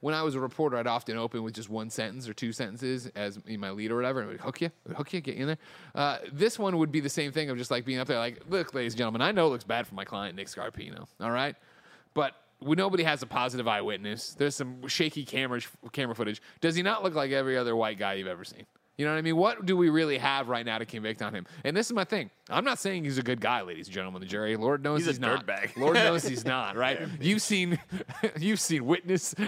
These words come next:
Speaker 1: after witness today come in and tell you
Speaker 2: Many
Speaker 1: horrifying stories.
Speaker 2: eyewitnesses. <laughs>
Speaker 1: But what I'm saying is, beyond a reasonable doubt, ladies and gentlemen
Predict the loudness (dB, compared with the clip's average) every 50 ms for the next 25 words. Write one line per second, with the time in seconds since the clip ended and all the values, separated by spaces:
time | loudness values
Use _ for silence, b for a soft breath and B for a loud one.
0 | 2 2 2 4 4 4 6 6 8 6 6 4 0 -4 -4 -4 -2 0 0 2
1 | 2 2 2 4 2 2 2 2 0 0 0 -2 -2 0 2 2 2 2 2 4
2 | 4 6 6 6 6 6 6 6 4 2 2 2 2 4 6 6 6 4 4 2
3 | 0 0 2 4 4 6 6 6 4 4 4 4 4 4 4 2 2 0 0 0
4 | 0 -2 0 0 2 4 4 4 4 2 0 0 0 0 0 0 0 0 2 2
5 | 0 0 -2 B B B B B B B _ 2 4 4 6 6 6 4 6 6
6 | 8 8 8 8 6 4 2 0 2 2 2 2 2 0 0 0 0 0 -4 -8
7 | -10 -10 -10 -12 -12 -12 -10 -10 -8 -8 -10 -10 -12 -12 -14 -16